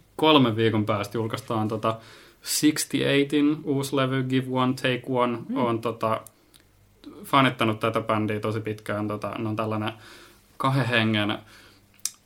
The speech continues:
Speaker 1: kahden hengen vähän äänekkäämpi,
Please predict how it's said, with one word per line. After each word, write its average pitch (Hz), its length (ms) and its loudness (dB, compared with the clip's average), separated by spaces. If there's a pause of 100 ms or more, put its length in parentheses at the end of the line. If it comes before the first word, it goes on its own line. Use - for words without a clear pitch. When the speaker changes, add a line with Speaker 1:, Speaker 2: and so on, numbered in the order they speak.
(960)
Speaker 1:
kahden 175 360 2
hengen 139 480 0 (380)
vähän 120 300 -2
äänekkäämpi, 110 920 0